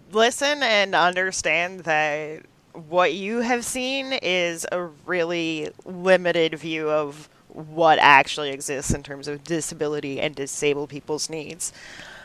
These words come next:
Um, something really cool, uh,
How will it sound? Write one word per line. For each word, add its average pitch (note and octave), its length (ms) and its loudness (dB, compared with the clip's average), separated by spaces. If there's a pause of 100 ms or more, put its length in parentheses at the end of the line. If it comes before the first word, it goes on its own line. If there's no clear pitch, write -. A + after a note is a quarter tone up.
(160)
Um, D#3 480 10
something C#4 420 4
really C4+ 320 4
cool, D#3+ 560 6
uh, D3+ 460 6